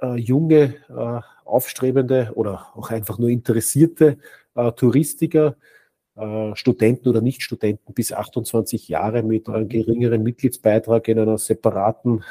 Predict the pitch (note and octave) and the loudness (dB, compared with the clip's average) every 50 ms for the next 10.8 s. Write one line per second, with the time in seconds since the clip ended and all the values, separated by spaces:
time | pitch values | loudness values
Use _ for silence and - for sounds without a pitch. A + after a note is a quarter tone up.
0 | - A#2 A2 A2 A2 A2 G2+ - - - - _ _ _ _ _ _ _ _ _ | -6 -2 0 0 0 0 -2 -4 -10 -18 -20 _ _ _ _ _ _ _ _ _
1 | - - _ _ _ - A2+ A2 G#2+ A2 A2 G#2+ A2 A2 A2 G#2+ G#2+ A2 C3 D3 | -20 -20 _ _ _ -6 -2 0 2 4 4 4 4 4 4 4 4 4 4 4
2 | C#3+ - - C#3+ C#3+ C#3+ - - - - - A#2 G#2+ A#2+ B2 C#3 - - - A3+ | 4 4 4 4 4 4 2 -2 -2 -4 -4 0 2 2 2 2 0 -2 -4 -4
3 | - - - - C3+ B2+ A#2+ A#2+ B2 A#2+ A#2+ A2 A2 A2+ A2+ A2+ A2+ A2 - - | -4 -2 0 0 0 2 2 2 2 0 0 0 0 0 0 -2 -4 -6 -4 0
4 | A2+ A2 A2 G#2+ G#2+ _ _ _ _ _ _ _ _ _ _ _ _ _ - B2 | 2 2 2 0 -2 _ _ _ _ _ _ _ _ _ _ _ _ _ -2 0
5 | A2 B2 B2+ A#2 - - - _ _ _ _ _ _ _ _ _ - B2 B2+ B2+ | 2 2 0 0 -2 -8 -18 _ _ _ _ _ _ _ _ _ 0 0 0 0
6 | - - C#3 C3+ - C#3+ C#3 - E3+ E3 E3+ F3 F3+ D3+ D3+ D3 C#3+ C#3 B2+ A2+ | 2 2 2 2 2 0 0 2 2 2 4 4 4 6 6 4 4 4 2 2
7 | C3 B2+ - - C#3 C3 A#2+ - C3+ - - B2+ B2+ B2+ A#2+ B2 B2+ B2 C3 - | 0 -2 -2 -2 -2 -2 -2 -4 -8 -8 -4 -4 -2 -2 -2 -2 0 -2 -2 -2
8 | - A2+ C3 C3 C3 B2+ B2 C3 B2+ A#2 B2 A2+ G2+ A#2+ C#3+ E3 E3+ F3 D#3+ D#3+ | -2 -4 -2 -2 -2 -2 -2 -2 -2 0 0 0 2 0 2 4 4 4 4 2
9 | - - - _ - A#2 A2+ A#2+ C3+ C3+ B2 - _ _ _ _ _ - B2 A#2+ | 0 -8 -16 _ -8 -6 -4 -2 -2 -4 -4 -8 _ _ _ _ _ -2 0 0
10 | A#2 G#2+ A2 B2+ D3+ - - - - - - A#2+ B2+ A#2 A2+ G#2+ | 2 4 4 4 4 4 2 -6 -8 -10 -10 -6 -6 -4 -4 -6